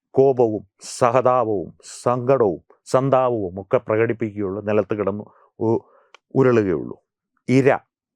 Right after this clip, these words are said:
ഒരു പ്രത്യേക സമുദായത്തിൽ നിന്ന്, അല്ലെങ്കിൽ ഒരു പ്രത്യേക മതത്തിൽ നിന്നായിരിക്കണം. വേട്ടക്കാരൻ ആ സമുദായത്തിൽ നിന്നാണെങ്കിൽ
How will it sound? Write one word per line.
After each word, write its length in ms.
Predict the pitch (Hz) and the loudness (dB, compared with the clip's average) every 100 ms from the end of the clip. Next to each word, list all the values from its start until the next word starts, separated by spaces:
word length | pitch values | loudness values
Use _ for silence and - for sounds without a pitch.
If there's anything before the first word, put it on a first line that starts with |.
| 127 | -2
ഒരു 120 | 113 - | -2 -6
പ്രത്യേക 380 | 101 - 127 117 110 | -6 0 0 0 -4
സമുദായത്തിൽ 680 | 98 104 104 107 107 - 95 90 | -6 -2 0 0 -2 -4 -6 -6
നിന്ന്, 160 | 90 92 | -10 -6
അല്ലെങ്കിൽ 260 | 95 98 95 | -6 -6 -6
ഒരു 80 | 92 | -6
പ്രത്യേക 360 | 92 - 95 95 92 92 98 | -8 -4 -2 -2 -4 -2 -2
മതത്തിൽ 400 | 98 104 - 107 92 | 0 0 -2 -6 -6
നിന്നായിരിക്കണം. 680 | 80 69 67 67 - - _ _ _ _ _ _ _ _ _ 107 | -10 -12 -12 -14 -18 -20 _ _ _ _ _ _ _ _ _ 2
വേട്ടക്കാരൻ 680 | 151 - 151 143 117 76 69 _ _ _ _ _ _ _ - 123 | 2 0 0 2 0 -4 -12 _ _ _ _ _ _ _ -2 0
ആ 20 | 123 | 2
സമുദായത്തിൽ 520 | 110 107 107 104 113 107 | 0 2 2 2 -2 -4
നിന്നാണെങ്കിൽ 560 | 95 92 92 90 87 | -6 -6 -6 -6 -10